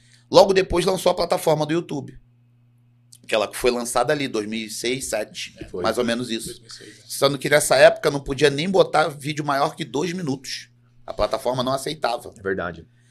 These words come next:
Speaker 1: E aí eu dei um jeitinho de jogar o meu vídeo lá, consegui entrar num programa chamado Movie Maker.
Speaker 3: Lembro.
Speaker 1: E aí fiz uma ediçãozinha lá, botei meu nome, igualzinho, tipo, tinha a Batalha
Speaker 3: Você
Speaker 1: do
Speaker 3: que
Speaker 1: Olímpia,
Speaker 3: editou?
Speaker 1: né? Eu editei tudo.
Speaker 3: Tá.
Speaker 1: E aí fui, lancei lá e, e deixei.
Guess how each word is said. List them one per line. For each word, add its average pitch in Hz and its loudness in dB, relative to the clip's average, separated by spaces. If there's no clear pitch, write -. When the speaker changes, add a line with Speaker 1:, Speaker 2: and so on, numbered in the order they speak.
Speaker 1:
E 127 6
aí 139 12
eu 151 8
dei 170 0
um 180 0
jeitinho 160 0
de 151 -6
jogar 139 6
o 143 6
meu 131 2
vídeo 123 0
lá, 131 4
consegui 131 0
entrar 117 0
num 117 -4
programa 107 0
chamado 98 -2
Movie 95 -10
Maker. 107 -4
Speaker 3:
Lembro. 85 -8
Speaker 1:
E 107 0
aí 110 4
fiz 113 -2
uma 110 -2
ediçãozinha 101 -4
lá, 110 0
botei 110 -4
meu 101 -6
nome, 107 -6
igualzinho, 135 -2
tipo, 120 -10
tinha 110 -6
a 101 -2
Batalha 101 0
Speaker 3:
Você 117 4
Speaker 1:
do 107 4
Speaker 3:
que 101 4
Speaker 1:
Olímpia, 101 2
Speaker 3:
editou? 131 4
Speaker 1:
né? 110 -2
Eu - 0
editei 170 -8
tudo. - -8
Speaker 3:
Tá. 85 -14
Speaker 1:
E 107 -2
aí 113 4
fui, 123 2
lancei 139 0
lá 147 2
e, 214 -2
e 302 -6
deixei. - 2